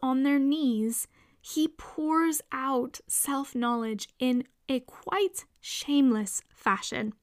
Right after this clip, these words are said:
I love this. In surrendering to the power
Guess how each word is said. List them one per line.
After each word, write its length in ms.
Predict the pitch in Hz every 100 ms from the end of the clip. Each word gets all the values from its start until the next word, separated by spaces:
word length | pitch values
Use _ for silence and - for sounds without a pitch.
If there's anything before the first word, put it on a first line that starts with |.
| _ _ _ _ _ _ _ _ _ _ -
I 80 |
love 280 | 240 233 220
this. 460 | - - - - - _ _ _ _ _ _ _ _ _ -
In 160 | 294 269
surrendering 800 | - 277 269 285 320 330 330 311
to 120 | -
the 80 | 262
power 640 | - - 214 233 220 220